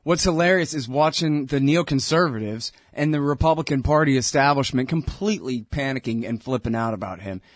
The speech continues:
And they won't stop attacking him for refusing to release his tax returns. Is that what they really think they're gonna hurt him with?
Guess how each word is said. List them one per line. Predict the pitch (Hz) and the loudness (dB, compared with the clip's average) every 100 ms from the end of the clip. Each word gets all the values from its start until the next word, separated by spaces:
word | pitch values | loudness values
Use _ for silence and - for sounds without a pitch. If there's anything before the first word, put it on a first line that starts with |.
| - | -6
And | 147 | 0
they | 175 | 0
won't | 160 196 | 0 -2
stop | - - 151 165 | -2 0 0 0
attacking | 139 127 131 165 190 | -4 -2 -2 -2 -4
him | 185 | -4
for | - 135 117 | -4 -4 -4
refusing | - 139 156 156 156 180 | -6 -4 0 -2 -2 -4
to | 147 | -6
release | 131 139 151 | -4 -2 -2
his | 135 - | -6 -6
tax | 135 131 - | -4 -4 -6
returns. | 160 - 175 185 185 - _ _ _ _ _ _ _ _ _ _ - | -6 -4 -2 -2 -4 -10 _ _ _ _ _ _ _ _ _ _ -14
Is | 160 | -8
that | 214 | -6
what | 226 | -4
they | 233 | -6
really | 131 165 202 | -4 -4 -2
think | 226 - 190 208 | -4 -2 -2 -2
they're | 190 | -2
gonna | 185 143 | -2 -2
hurt | 127 160 196 | -2 0 2
him | 220 | 0
with? | 170 190 233 | 2 0 0